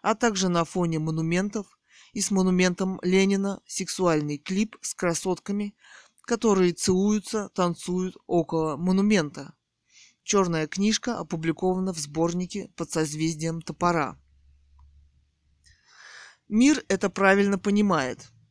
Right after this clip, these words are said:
Мэрилин Мэнсон дьявольски зловещ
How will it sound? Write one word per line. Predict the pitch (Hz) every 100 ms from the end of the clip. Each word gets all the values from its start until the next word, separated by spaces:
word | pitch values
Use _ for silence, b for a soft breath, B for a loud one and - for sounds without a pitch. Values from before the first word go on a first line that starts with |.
| _ _ _ _ B B B B B B B _
Мэрилин | 202 220 214 202 208
Мэнсон | 233 247 - 254 185
дьявольски | 170 190 180 180 - 180
зловещ | 160 160 160 160 185 226 -